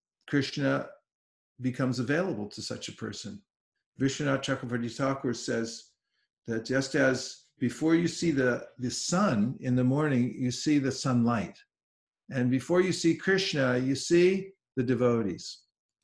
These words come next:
So Krishna makes this arrangement for anybody sincere. And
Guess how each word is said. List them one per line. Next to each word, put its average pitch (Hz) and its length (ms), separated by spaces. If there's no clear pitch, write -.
So - 180
Krishna 147 360
makes 139 280
this 139 220
arrangement 127 600
for 120 200
anybody 120 440
sincere. 117 760
And 123 460